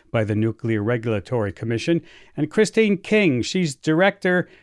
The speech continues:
of the Gateway for Accelerated Innovation in Nuclear at Idaho National Lab. That's in Idaho Falls. They support R and D for a next generation of nuclear power. Welcome, both of you, to Science Friday.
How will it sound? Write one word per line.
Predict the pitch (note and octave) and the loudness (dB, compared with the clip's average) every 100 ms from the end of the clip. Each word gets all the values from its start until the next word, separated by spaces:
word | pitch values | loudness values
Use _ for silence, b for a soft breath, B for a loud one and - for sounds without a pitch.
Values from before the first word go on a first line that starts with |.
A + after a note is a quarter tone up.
| b | b
of | - C#3 | -4 0
the | C#3+ | 0
Gateway | B2+ F3 G#3 F#3+ G3 | 2 2 2 2 2
for | G3+ E3+ D3+ | 2 0 0
Accelerated | C3+ - F3 F#3 F3+ F3+ E3+ | -2 -2 0 2 2 2 2
Innovation | D3+ E3+ C#3+ D#3+ E3+ - D#3 A#2+ A2+ | 2 2 2 2 2 0 -2 0 -2
in | C3 B2 A2+ | -2 -2 0
Nuclear | C#3 F3 - C3 C3 C3+ | 0 0 0 0 0 0
at | A#2 G#2+ | -4 -4
Idaho | A2+ D#3 F#3 C#3+ E3 | 0 2 2 0 0
National | D3+ D3+ - D#3 | 0 -2 -2 -2
Lab. | C3+ C3+ C#3 C3+ | 0 2 0 -2
That's | C3+ A#2+ | -6 -4
in | C3 A#2+ | -6 -4
Idaho | C3+ C3+ B2+ | -2 -2 -2
Falls. | - C#3 B2+ E3+ F3 b b b - | -2 0 0 0 -4 b b b -8
They | C3+ | -6
support | - C3 - F3 | -6 -6 0 0
R | C3 D3 D#3+ | 2 2 2
and | C#3 | 2
D | C#3+ D#3 | 0 0
for | D#3 D3+ C#3+ | 0 0 0
a | C#3 B2+ | 0 -2
next | B2 D3 - | -2 -4 -6
generation | D3+ C3+ C3 C3 - C3 A#2+ b b | -4 -2 -2 -4 -2 -4 -4 b b
of | A#2+ | -6
nuclear | G#2+ A2+ A2 B2+ A#2 A2 | -4 -4 -4 -4 -2 -2
power. | G2+ A#2+ G2+ G2 | -4 -4 -2 -2
Welcome, | B2+ A3+ C4+ B3+ | 2 2 2 2
both | C#4+ C4+ | 2 0
of | F3 | 0
you, | B2+ | -2
to | |
Science | A#2 E3 E3 E3+ | -2 0 0 0
Friday. | F#3+ G3 D#3 E2+ | 0 2 0 -4